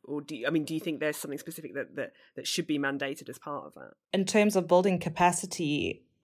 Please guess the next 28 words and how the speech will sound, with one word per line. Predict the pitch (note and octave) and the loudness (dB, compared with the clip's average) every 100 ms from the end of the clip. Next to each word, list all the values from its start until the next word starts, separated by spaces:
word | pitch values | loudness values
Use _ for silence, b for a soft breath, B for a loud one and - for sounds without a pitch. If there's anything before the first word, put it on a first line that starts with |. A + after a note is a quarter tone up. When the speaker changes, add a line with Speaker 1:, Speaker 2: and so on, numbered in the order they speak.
| - | -4
Speaker 2:
it's | F#3 - | -4 0
very | F#3 F#3+ G3+ | 4 6 6
important | F#3 - F#3+ F#3 F3+ | 4 2 0 0 -2
to | - F#3 | -2 0
also | E3+ D#3+ E3+ D#3+ D#3+ D#3+ B B B B - | 0 2 4 4 2 -2 B B B B -2
think | G3 F3+ | 0 2
about | F3+ E3 E3 | 6 8 8
it | D#3 | 8
as | C#3+ E3 | 6 6
a | |
long-term | D#3 D#3 D#3 E3 - F#3 F#3 | 6 8 6 2 0 2 2
thing, | F3+ A3 C4 D4+ _ _ _ | 2 2 2 0 _ _ _
um, | - D#3 D#3 D#3 | 4 6 6 2
and | - D#3 D3+ | 2 2 2
something | E3 D#3 E3 | 0 0 0
that | D#3 D#3 | 0 0
should | E3+ D#3 | -2 -2
be | |
sustainable, | D#3+ - D#3 D#3+ D3 E3 D#3+ G3+ C#4 - B B B B B _ - | -2 -2 0 2 2 2 2 2 2 -4 B B B B B _ 6
and | F3 E3+ | 6 6
that | E3 E3 D#3+ - - _ _ | 6 6 4 -4 -10 _ _
capacity | - F#3 F#3+ F#3 - F#3 F#3 F3 | -4 2 4 4 2 -4 -2 -2
should | - F#3 D#3+ | 2 0 0
be | E3+ | -4
built | D#3+ F3+ E3+ E3+ - - _ | 0 6 6 6 -4 -8 _
in | - E3 | -2 0
terms | D#3+ F3 E3 D#3+ | 2 2 2 4
of | D#3 D3+ C#3+ D#3 | 6 4 2 -12